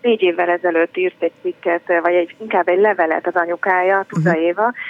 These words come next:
Speaker 1: és utána az apuka is, ö, ö, négy évvel, ez kétezer-tizenhat áprilisában, amit nagyon ajánlok elolvasni, nagyon-nagyon érdekes. Az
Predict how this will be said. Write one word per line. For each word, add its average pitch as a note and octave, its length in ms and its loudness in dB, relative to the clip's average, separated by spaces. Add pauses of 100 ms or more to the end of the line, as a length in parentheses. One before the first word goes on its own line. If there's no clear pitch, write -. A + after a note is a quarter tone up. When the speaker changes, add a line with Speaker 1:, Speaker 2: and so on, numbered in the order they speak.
(120)
Speaker 1:
és - 140 -6
utána G#3 260 0
az G3+ 100 -2
apuka G#3+ 440 -2
is, F#3 260 -4 (120)
ö, F3+ 220 2 (460)
ö, F#3 100 0
négy G#3 240 2
évvel, F3+ 380 2
ez G3 120 0
kétezer-tizenhat F3+ 800 0
áprilisában, F3+ 600 -2
amit G3+ 140 0
nagyon A3 280 2
ajánlok E3+ 460 0
elolvasni, F3+ 440 -2
nagyon-nagyon F3 500 -2
érdekes. F#3 480 -4 (320)
Az G3 100 -6